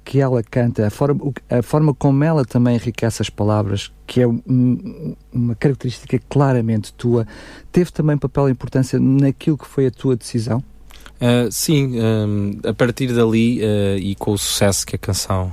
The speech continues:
Speaker 2: ahm, que a canção te-, teve e, e tem, graças a Deus, ah, começou a ficar também,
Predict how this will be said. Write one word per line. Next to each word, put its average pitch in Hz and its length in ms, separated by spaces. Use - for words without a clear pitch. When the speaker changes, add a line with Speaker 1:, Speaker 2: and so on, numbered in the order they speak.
Speaker 2:
ahm, 95 640
que - 100
a 98 40
canção 98 400
te-, 92 500
teve 104 500
e, - 60
e 92 40
tem, 90 200
graças 95 340
a 107 60
Deus, 104 180
ah, 117 840
começou 123 340
a - 20
ficar 117 360
também, 113 560